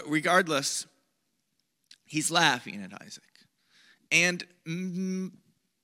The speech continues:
probably in a way that wasn't good. He's probably, uh, perhaps mocking does convey the right idea, but I think laughing is a better word, because then you understand something.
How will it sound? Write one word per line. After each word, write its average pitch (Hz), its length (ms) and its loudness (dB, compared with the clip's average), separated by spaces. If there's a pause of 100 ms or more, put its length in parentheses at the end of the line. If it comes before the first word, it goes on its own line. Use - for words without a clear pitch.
(140)
probably 214 720 4
in 180 200 -2
a 175 60 0
way 165 220 2
that 151 180 -4
wasn't 135 380 -4
good. 101 260 -8
He's 113 140 -12
probably, 156 720 -2 (320)
uh, 98 100 -8
perhaps 165 460 4
mocking 143 440 0
does 123 240 -2
convey 123 300 -2
the 120 140 -4
right 113 260 -2
idea, 113 380 -2
but 117 160 -4
I 120 80 0
think - 240 -10
laughing 113 500 -2
is 107 160 -10
a 110 200 -6 (480)
better 127 500 0 (240)
word, 127 560 -4
because 123 360 -8
then 123 220 -6
you 151 140 -6
understand 143 600 -6
something. - 460 -14